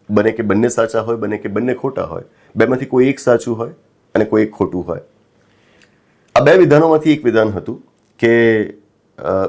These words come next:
બજેટની અંદર જે demands for grants રજૂ કરવામાં આવે છે એ ભારતના રાષ્ટ્રપતિની ભલામણ વગર રજૂ ન કરી શકાય. વિધાન સાચું છે, એમાં કોઈ વાંધો નથી. પણ જે બીજું વિધાન છે એમાં એવું લખેલું હતું યુ પી એસ સીએ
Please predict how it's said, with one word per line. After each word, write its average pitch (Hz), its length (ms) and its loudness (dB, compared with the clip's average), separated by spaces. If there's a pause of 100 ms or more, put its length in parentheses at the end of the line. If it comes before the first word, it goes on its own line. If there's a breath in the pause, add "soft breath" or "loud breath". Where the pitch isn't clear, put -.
બજેટની 123 440 0
અંદર 135 240 2
જે 123 400 0
demands 131 320 0 (120)
for 120 180 0
grants 113 240 0 (160)
રજૂ 101 220 -2
કરવામાં 101 380 0
આવે 95 160 -2
છે 147 220 -10 (580 soft breath)
એ 127 60 4
ભારતના 135 380 0
રાષ્ટ્રપતિની 139 540 -2
ભલામણ 113 360 -2
વગર 120 220 -2
રજૂ 98 220 -6
ન 98 120 -4
કરી 90 220 -8
શકાય. 85 340 -14 (360)
વિધાન 110 300 0
સાચું 113 360 -6
છે, 135 140 -12 (440)
એમાં 117 160 0
કોઈ 117 140 0
વાંધો 87 280 -6
નથી. 85 320 -14 (800)
પણ 131 100 0
જે 143 100 2
બીજું 147 300 0
વિધાન 117 320 0
છે 127 160 -6
એમાં 143 160 2
એવું 147 160 4
લખેલું 117 320 -2
હતું 107 280 -6
યુ 110 120 -4
પી 110 160 -4
એસ 95 100 0
સીએ 107 320 -4